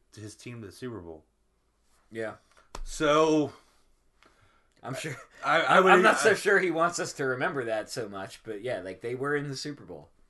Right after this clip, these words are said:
Speaker 1: I would expect that he would get a, a larger deal. Uh, Carson Wentz, um, he has a Super Bowl ring. He wasn't the quarterback. He was injured. He got injured in week,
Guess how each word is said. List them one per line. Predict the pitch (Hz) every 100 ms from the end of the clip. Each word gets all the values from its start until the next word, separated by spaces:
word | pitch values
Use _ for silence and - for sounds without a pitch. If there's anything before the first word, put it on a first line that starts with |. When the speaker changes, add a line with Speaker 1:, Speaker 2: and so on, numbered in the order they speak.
| _ _ _ _ _ -
Speaker 1:
I | 127
would | 139
expect | 131 - 139 143
that | - 110
he | 107 143
would | 165 107 95
get | 104 104 _ _ _ _ -
a, | 117 117 -
a | 107
larger | 107 104 104 98 101
deal. | 92 95 92 104 135 _ _ _ _ _ _ _
Uh, | - 107
Carson | 107 127 127 - 131
Wentz, | 120 131 147 - - _ _ _ _ - _ _ _
um, | 117 127 123 120 117 110 98 _
he | -
has | 113 123
a | 107
Super | - 131 120
Bowl | 117 117
ring. | 98 131 139 143 147 _ _ _ _ _ _ _ _ _ _ _
He | - 113
wasn't | 117 110 117
the |
quarterback. | 113 123 131 120 117 117
He | 117
was | 110
injured. | 113 127 101 95
He | 107
got | 107 104
injured | 120 113 101
in | 101
week, | 98 98